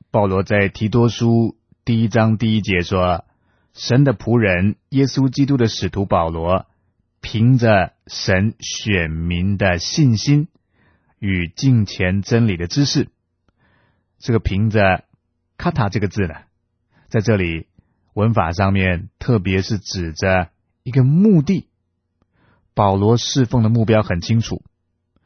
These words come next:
是为着神选民的信心，让神所拣选的每一个人透过保罗的传福音，他们可以相信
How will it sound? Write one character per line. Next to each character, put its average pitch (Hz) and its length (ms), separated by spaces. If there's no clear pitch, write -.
是 - 160
为 107 240
着 87 360
神 95 380
选 90 380
民 82 300
的 90 160
信 107 360
心， 135 260
让 120 260
神 151 360
所 104 260
拣 139 340
选 101 200
的 101 80
每 101 180
一 151 60
个 139 140
人 95 440
透 135 280
过 123 300
保 90 380
罗 104 160
的 120 100
传 120 380
福 110 180
音， 135 240
他 117 100
们 107 140
可 110 100
以 95 280
相 110 380
信 98 440